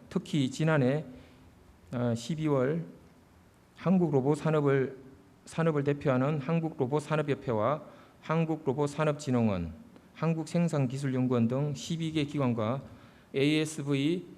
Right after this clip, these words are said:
로봇 산업 진흥을 위한 공동 협력 협약을 체결하여 대한민국 혁신 성장을 이끄는 첨단 로봇 제조 혁신 클러스터 조성에 박차를 가하고 있습니다.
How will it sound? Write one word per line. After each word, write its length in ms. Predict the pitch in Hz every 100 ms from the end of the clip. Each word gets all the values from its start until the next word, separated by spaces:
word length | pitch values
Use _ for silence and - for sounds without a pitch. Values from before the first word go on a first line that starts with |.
| - -
로봇 220 | 131 135 156
산업 280 | 160 156 143
진흥을 400 | 143 143 139 127
위한 380 | 127 147 143
공동 440 | - 151 156 165 151
협력 500 | 143 151 139 143 -
협약을 560 | - 160 156 139 175 170
체결하여 720 | 151 135 113 107 139 - - - -
대한민국 560 | 127 156 160 151 147 175
혁신 300 | 175 190 160
성장을 360 | 156 139 123
이끄는 440 | 113 123 127 160 165 - -
첨단 380 | - 175 165 160
로봇 240 | 139 147 143
제조 320 | 135 143 127
혁신 320 | 165 - 165
클러스터 420 | 151 143 143 143
조성에 460 | - 120 123 135 139
박차를 460 | 131 - 151 147
가하고 280 | 139 113 117
있습니다. 440 | 107 - 90 85